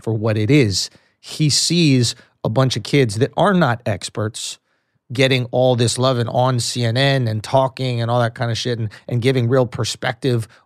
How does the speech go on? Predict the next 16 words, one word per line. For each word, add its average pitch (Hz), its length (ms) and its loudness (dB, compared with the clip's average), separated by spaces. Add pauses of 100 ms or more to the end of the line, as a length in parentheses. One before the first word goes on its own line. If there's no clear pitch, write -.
on 123 180 0
a 110 80 0
gun 131 380 -2
control 127 360 -2
issue 113 380 0
that 113 160 -4
they 139 140 0
truly 165 720 2 (320)
have 156 320 0
no 185 300 2
fucking 165 540 -2
clue 165 380 2
about. 120 480 0 (400)
And 139 160 0
they've 139 160 2
become 135 640 -2